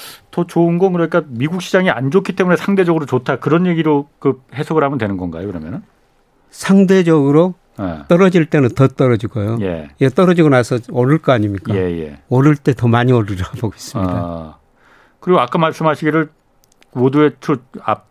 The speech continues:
Speaker 1: 그 프로그램 전반부에 말씀하시기를 미국이 그러니까 금융위기가 찾아올 가능성이 크다고 했으니까 그것도
Speaker 2: 예.
Speaker 1: 그러면은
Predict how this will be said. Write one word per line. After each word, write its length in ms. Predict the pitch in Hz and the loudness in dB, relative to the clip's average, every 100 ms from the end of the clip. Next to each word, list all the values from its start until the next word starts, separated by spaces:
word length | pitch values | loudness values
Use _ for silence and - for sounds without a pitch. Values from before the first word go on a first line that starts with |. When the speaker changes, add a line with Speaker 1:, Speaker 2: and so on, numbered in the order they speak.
| _ - | _ -6
Speaker 1:
그 180 | 120 113 | -4 -4
프로그램 320 | - 151 143 | -2 0 0
전반부에 460 | 113 120 127 123 | -2 0 0 2
말씀하시기를 580 | 123 113 - 110 - 135 | 0 0 -2 -4 -2 -6
미국이 400 | 117 117 123 131 | -4 -4 -2 -2
그러니까 280 | 151 131 151 | 0 0 0
금융위기가 680 | - 120 143 175 156 143 143 | -2 -2 0 0 -2 0 -2
찾아올 300 | - 165 139 | -2 -2 0
가능성이 360 | 135 117 139 | -2 -4 -6
크다고 360 | - - 170 151 | -6 -4 -2 0
했으니까 520 | 120 - 110 - 107 - | -2 -4 -8 -6 -6 -4
그것도 360 | 143 165 165 | -2 0 0
Speaker 2:
예. 40 | 196 | -2
Speaker 1:
그러면은 460 | 165 147 147 135 | 0 0 0 -2